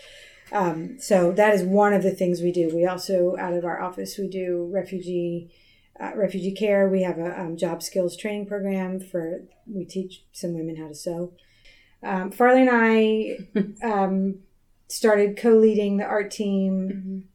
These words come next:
Speaker 1: last year sometime.
Speaker 2: Yeah.
Speaker 1: And she's an art historian. I'm a working artist. We started having these conversations, usually over lunch,
Speaker 2: Mm-hmm.
Speaker 1: that got kinda deep, and we thought, "Oh, hey, this might be a good podcast."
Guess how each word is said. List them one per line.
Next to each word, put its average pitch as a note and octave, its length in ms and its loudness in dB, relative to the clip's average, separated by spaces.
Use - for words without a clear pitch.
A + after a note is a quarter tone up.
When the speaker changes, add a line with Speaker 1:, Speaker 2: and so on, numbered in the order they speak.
Speaker 1:
last F3+ 320 -10
year F#3+ 160 -4
sometime. F#3 800 -10
Speaker 2:
Yeah. F3+ 180 -10
Speaker 1:
And F#3 540 -4
she's A3 240 -2
an G#3+ 80 0
art F#3+ 140 0
historian. F#3 720 -6
I'm G3 140 -4
a F#3+ 80 0
working F#3 340 -4
artist. E3+ 500 -4
We G3 100 -2
started F#3+ 320 -2
having F3 440 -2
these F3+ 180 -8
conversations, E3 1000 -10
usually F#3 280 -6
over E3 160 -6
lunch, D#3+ 480 -10
Speaker 2:
Mm-hmm. F3+ 260 -6
Speaker 1:
that G3 200 -2
got F#3+ 240 -2
kinda G3+ 240 0
deep, G3 380 2
and F3+ 120 0
we F3+ 120 -2
thought, F#3 280 -6
"Oh, B3 140 -4
hey, C4+ 260 -4
this G#3+ 360 -6
might G3+ 260 -8
be G#3 140 -4
a G3 40 -6
good G3+ 240 -10
podcast." F#3 680 -14